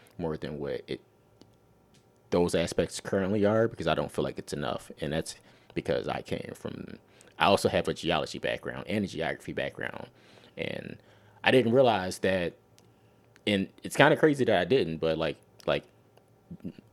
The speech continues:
maybe within the last few months, like, literally in the middle of grad school, when you think someone would, should probably notice,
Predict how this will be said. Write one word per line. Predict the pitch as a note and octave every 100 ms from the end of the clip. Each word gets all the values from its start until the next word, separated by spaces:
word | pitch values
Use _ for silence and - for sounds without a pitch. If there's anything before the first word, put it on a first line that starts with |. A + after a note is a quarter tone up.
| _
maybe | G2 A#2+ C#3+ C3
within | A#2+ A#2+ A#2 A2+
the |
last | F2 E2 D2+
few | -
months, | F2 C2+ A#1 - -
like, | E2+ -
literally | E2+ A2+ A#2+ G2+ F#2+
in | E2+ G#2
the | F#2
middle | F#2 F#2+ D#2
of | D2+
grad | F2 F2
school, | - - E2
when | D#2 F2
you |
think | F2+ G#2+ G2+
someone | F#2+ F2+
would, | D#2 C#2+ -
should | - - - A#2+ G2+
probably | A2+ G2 F#2
notice, | E2+ E2+ D2+ -